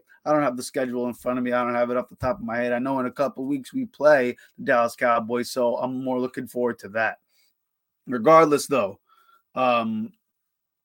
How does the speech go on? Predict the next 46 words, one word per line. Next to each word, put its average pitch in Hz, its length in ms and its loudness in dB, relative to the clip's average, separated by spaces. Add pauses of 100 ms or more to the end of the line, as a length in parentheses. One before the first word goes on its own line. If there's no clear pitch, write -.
(600)
just - 240 -4
some 165 200 0
things 165 280 -4
that 139 140 -2
we 143 80 -4
really 147 300 2
need 143 200 -6
to 135 80 -4
work 180 300 2
on, 123 180 2
though, 113 180 -4
in 107 80 -6
my 107 200 -4
opinion, 98 540 -14 (680)
to - 80 -10
get - 240 8
prepared 131 360 0
for 120 100 -10
some 113 200 -6
of 107 80 -6
these 110 180 -6
guys. 104 460 -4 (880)
As 131 140 0
much 160 200 2
as 151 80 0
I 165 60 8
wanna 151 240 4
shore 156 400 4
up 131 180 4 (360)
the 131 100 -6
run 175 180 4
defense, 135 380 -2
I 123 80 -4
think 131 240 -8
that's 123 220 -4
fine. 107 500 -8 (220)
Pass 156 280 8
rush 147 220 2
is 131 140 -6
good, 131 320 2
and 131 100 -2
the 123 60 -6
back 143 320 4
four 139 220 -2
we 131 140 -2
know. 127 340 -2